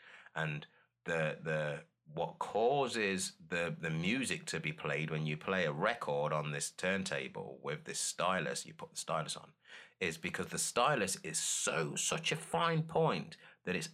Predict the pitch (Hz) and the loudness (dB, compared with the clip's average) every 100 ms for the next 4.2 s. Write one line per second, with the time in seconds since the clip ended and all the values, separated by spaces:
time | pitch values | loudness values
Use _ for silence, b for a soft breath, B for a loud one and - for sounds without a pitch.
0 | 107 117 104 95 90 - 127 - 107 95 | 0 0 0 -2 -4 -2 -2 4 4 4
1 | 98 120 135 131 113 120 107 113 104 110 | 4 4 4 2 0 -2 -2 -2 0 2
2 | 107 104 101 101 - 78 76 - 85 85 | 4 4 2 0 0 -2 -2 -4 -2 -2
3 | - 90 85 80 80 85 80 - 69 78 | 0 2 2 0 -4 -2 -4 -4 -4 0
4 | 78 67 | 0 -2